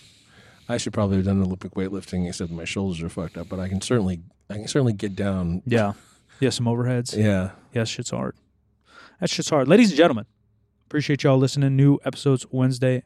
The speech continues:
Speaker 2: and Friday. Check out Legion Supplements. Uh, code Good Company always saves you money on there if you wanna check out some of their evidence-based. They have all the health stuff that we talked about if you don't wanna get fucking sick. All the vitamin D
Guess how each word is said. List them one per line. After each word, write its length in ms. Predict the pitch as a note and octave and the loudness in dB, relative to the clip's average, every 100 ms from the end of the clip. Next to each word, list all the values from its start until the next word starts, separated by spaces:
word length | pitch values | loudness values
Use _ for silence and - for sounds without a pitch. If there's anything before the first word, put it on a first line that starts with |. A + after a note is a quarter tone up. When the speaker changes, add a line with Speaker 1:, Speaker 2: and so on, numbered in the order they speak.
| - | -2
Speaker 2:
and 200 | B2 - | -4 0
Friday. 320 | C3+ B2+ B2+ | 2 2 2
Check 200 | - D3+ | 2 4
out 220 | C#3+ - - - | 4 2 -8 2
Legion 500 | D3 F#3+ D#3+ E3+ E3 | 8 8 10 6 6
Supplements. 600 | - E3 D#3+ D#3 D3+ - - - - _ _ - | 2 4 6 4 2 -4 -16 -20 -20 _ _ -4
Uh, 360 | A#2+ A2+ A2+ - _ - | 0 0 0 -4 _ -2
code 380 | D3 D#3+ E3 - C#3+ | 6 8 8 2 2
Good 320 | B2 C#3+ D3+ - | 8 8 6 -2
Company 540 | - D3 C#3+ D#3 F3 - _ - | -4 -2 2 2 2 0 _ 4
always 280 | C3+ C#3+ - | 8 8 6
saves 260 | C#3 C3 | 2 2
you 80 | C3+ | 2
money 260 | C3 C3 C3+ | 2 2 2
on 200 | B2+ C3 | 2 2
there 160 | C3 | 0
if 100 | C3 | -2
you 80 | C3 | -2
wanna 160 | B2 B2+ | -2 -2
check 160 | C#3+ | -2
out 100 | B2+ | -2
some 120 | - | -2
of 40 | A#2+ | -2
their 140 | B2 | 0
evidence-based. 640 | B2+ B2+ A#2+ - B2+ B2 - | 0 0 -2 -2 0 0 -2
They 60 | |
have 120 | B2 - | -4 2
all 260 | D#3 D#3+ | 8 8
the 80 | C#3+ | 8
health 220 | C3 C3 | 4 2
stuff 200 | - C3+ | 0 -2
that 80 | C3 | -2
we 80 | A#2+ | 0
talked 180 | C#3 B2+ | 0 2
about 160 | C3 | 2
if 60 | A#2+ | 2
you 60 | B2 | 2
don't 100 | B2+ | 2
wanna 140 | B2 | 2
get 140 | B2 | -2
fucking 320 | - C#3 - B2 | -4 -4 -4 -8
sick. 420 | - D3 C3+ - - - - | -2 0 0 -6 -20 -12 0
All 120 | C#3 | 4
the 300 | B2+ B2 A#2+ | 6 6 4
vitamin 380 | B2+ B2+ B2+ A#2+ | 4 4 4 2
D 460 | A2+ B2 B2 A#2 | 4 6 6 4